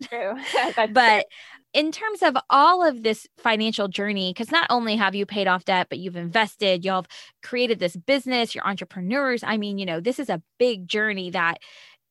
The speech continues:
Speaker 2: is honestly what I, I think it's incredible. What has been the hardest part from the moment you started to where you are now? What would you say has been the hardest part?
Speaker 1: Two things. One would be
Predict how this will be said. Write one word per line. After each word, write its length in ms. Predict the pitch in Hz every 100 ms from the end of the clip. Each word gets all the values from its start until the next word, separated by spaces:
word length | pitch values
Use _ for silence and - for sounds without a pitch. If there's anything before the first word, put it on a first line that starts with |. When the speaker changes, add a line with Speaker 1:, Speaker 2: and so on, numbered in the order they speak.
| _
Speaker 2:
is 240 | 214 214 - -
honestly 560 | 233 381 370 220 196 185
what 160 | 190 -
I, 120 | 175 - -
I 160 | 262
think 220 | 320 208 180
it's 140 | 170
incredible. 760 | 165 170 208 220 170 160 165 180 - - _
What 300 | 202 202 285 427 480
has 140 | -
been 200 | 311 269
the 100 | 208
hardest 580 | - - 226 214 202 -
part 360 | - 175 -
from 160 | - 208
the 60 | 208
moment 320 | 226 294 294
you 100 | 277
started 320 | 254 226 214
to 100 | 220
where 120 | 196
you 160 | 196 190
are 160 | 170 180
now? 320 | 196 165 170
What 200 | 190 196
would 180 | 247 214
you 80 |
say 360 | 208 - 180 180
has 240 | 175 185
been 280 | - 190 175
the 80 | 165
hardest 360 | 170 165 175 -
part? 220 | 98 - _ _ _ _ _ _ _ _ _ _ _
Speaker 1:
Two 140 | 339 427
things. 360 | 240 220 220 226
One 640 | 214 254 262 285 320 262
would 220 | 254 226
be 380 | 247 240 240 226